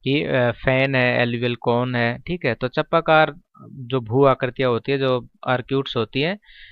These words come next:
इनका अवशिष्ट होता रहता है और आगे चलकर ये फिर जो है एक नए, अ, जो, अ, लैंड फॉर्म्स का ओरिजिन करती है। तो ये तो था हमारा इसके अंदर डेब्रिस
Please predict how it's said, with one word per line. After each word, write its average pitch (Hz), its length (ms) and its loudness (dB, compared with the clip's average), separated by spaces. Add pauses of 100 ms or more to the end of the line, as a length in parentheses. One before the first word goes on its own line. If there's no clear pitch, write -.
(180)
इनका 135 260 2
अवशिष्ट 139 420 0
होता 123 200 -2
रहता 127 300 0
है 160 60 2
और 147 60 2
आगे 127 220 0
चलकर 127 400 -4
ये 123 180 -2
फिर 123 160 -10
जो 120 120 -4
है 175 180 0 (1000)
एक 135 160 -2
नए, 127 300 2
अ, 127 460 0
जो, 120 200 0 (680)
अ, 127 300 0 (260)
लैंड 135 300 4
फॉर्म्स 135 300 -4
का 156 120 2
ओरिजिन 123 340 0
करती 113 340 -4
है। 101 320 -4 (640)
तो 139 420 0
ये 143 180 0
तो 143 140 -2
था 151 180 2
हमारा 131 280 2
इसके 135 300 -2
अंदर 135 420 0
डेब्रिस 127 720 -2